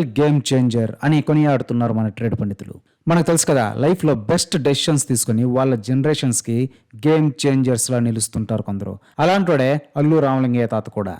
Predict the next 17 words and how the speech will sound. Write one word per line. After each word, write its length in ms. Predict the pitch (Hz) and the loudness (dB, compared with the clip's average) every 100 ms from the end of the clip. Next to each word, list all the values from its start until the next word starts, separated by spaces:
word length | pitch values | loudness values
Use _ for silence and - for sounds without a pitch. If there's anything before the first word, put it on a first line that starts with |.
| - _ | -16 _
మరి 120 | 156 160 | 0 2
అంతే 260 | 151 156 | 2 0
కదా, 300 | 131 110 98 - | 0 -2 -4 -4
టాలీవుడ్ 440 | 147 165 165 160 147 - | 0 2 2 2 0 0
పాత 220 | 160 160 151 | 0 0 -2
తరానికి 400 | 151 147 147 135 123 | 0 0 0 -2 -2
చెందిన 220 | 139 135 127 | 0 0 0
కమెడియన్స్ 680 | - 135 139 135 131 123 - _ _ - | -2 0 2 2 0 -2 -6 _ _ -4
రేలంగి, 680 | 120 147 160 156 147 143 135 | 0 2 2 2 2 2 2
రమణారెడ్డి, 720 | 123 139 147 135 131 120 123 | 0 0 0 2 0 0 -2
రాజుబాబుల 960 | 104 120 143 143 147 143 139 135 123 | 0 0 2 2 0 2 2 2 0
కొడుకులు, 720 | 117 _ 147 165 170 170 160 156 | -2 _ 0 0 0 0 2 2
మనవళ్ళు 680 | 120 110 131 147 147 143 | 0 0 0 2 2 2
ఎవరో 640 | 143 113 117 127 139 143 143 - _ | 0 0 0 0 0 0 -4 -10 _
ఇప్పుడు 240 | 135 123 110 | -6 -2 0
ఏం 300 | 120 175 160 170 | 2 2 2 0
చేస్తున్నారో 680 | 160 - 156 147 131 131 | 0 0 0 2 2 0